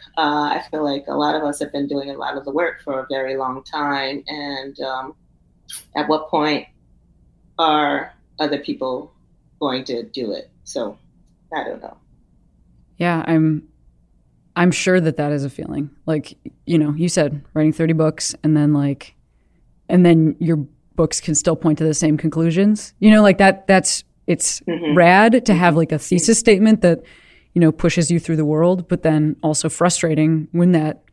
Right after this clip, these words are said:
Speaker 2: thesis
Speaker 1: Mm-hmm.
Speaker 2: statement can t-, stay the same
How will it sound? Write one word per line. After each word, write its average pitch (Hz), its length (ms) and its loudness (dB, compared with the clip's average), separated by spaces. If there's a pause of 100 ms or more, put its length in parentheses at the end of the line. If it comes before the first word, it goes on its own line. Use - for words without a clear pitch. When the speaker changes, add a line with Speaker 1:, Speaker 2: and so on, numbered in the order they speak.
(380)
Speaker 2:
thesis 175 340 -2
Speaker 1:
Mm-hmm. 156 40 -6
Speaker 2:
statement 156 300 2
can 170 420 2
t-, - 200 -10
stay - 280 0
the 151 100 0
same 151 500 0